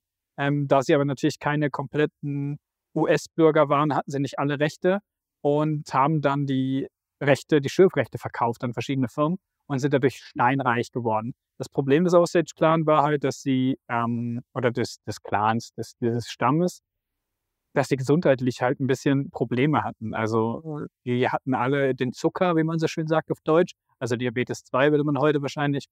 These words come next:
prognostizieren, weil die extrem viel Zucker gegessen haben und die Körper das halt, die kannten das halt nicht. Und auch andere Krankheiten, also sie waren extrem anfällig auf europäische Krankheiten. Und deswegen haben sich die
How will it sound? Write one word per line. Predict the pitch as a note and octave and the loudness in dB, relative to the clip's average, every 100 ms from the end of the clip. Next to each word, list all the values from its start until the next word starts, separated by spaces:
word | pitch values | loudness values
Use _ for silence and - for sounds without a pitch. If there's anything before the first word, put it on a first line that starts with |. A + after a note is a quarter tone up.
| _ | _
prognostizieren, | D#3+ D3 C#3 - - D3 D3+ D#3+ _ _ _ | 0 0 -4 -10 -8 -2 -2 -4 _ _ _
weil | B2 B2 | -2 0
die | C3 | 2
extrem | A#2+ - - C#3 C#3 | 0 -4 -2 0 0
viel | C#3+ | -2
Zucker | - D#3 F3+ | -2 2 2
gegessen | D3+ E3 - D#3 | 4 0 0 -2
haben | D3 D#3 D3+ | 0 0 0
und | B2+ C3+ - _ | 0 -4 -12 _
die | D#3+ C3 | -12 -12
Körper | - C3 B2+ | -2 0 2
das | C3+ - | 0 0
halt, | B2+ C3 | -2 -2
die | |
kannten | - D3+ F#3 | -2 0 0
das | C3 | -2
halt | B2+ A#2 | -2 -2
nicht. | A2+ - _ _ _ - | -4 -8 _ _ _ -4
Und | C3 C3+ | 0 2
auch | B2 | 0
andere | C3+ D#3 D#3+ | 2 2 2
Krankheiten, | D3 - D3+ C#3+ D3 - | 0 0 0 2 0 0
also | B2+ C3 | -2 0
sie | |
waren | C3 C#3 | 0 0
extrem | D3+ - D3+ C#3+ | -4 -4 -2 0
anfällig | C3+ D3 C#3 | -2 -4 -6
auf | B2 D3+ | -4 -4
europäische | C3 B2+ C3+ B2 - | -4 -2 -2 -2 -4
Krankheiten. | - A2+ B2+ B2 B2 - _ _ _ _ - | -6 -2 -2 -4 -8 -18 _ _ _ _ -2
Und | B2+ A#2+ B2 B2 B2 - _ _ D3+ | 0 2 0 -2 -4 -8 _ _ 0
deswegen | C#3 D#3+ C#3+ C3+ | 4 4 2 0
haben | C#3+ | -2
sich | C3 - | -4 -4
die | C#3 B2+ B2 B2+ A#2+ | -2 0 -2 -4 -4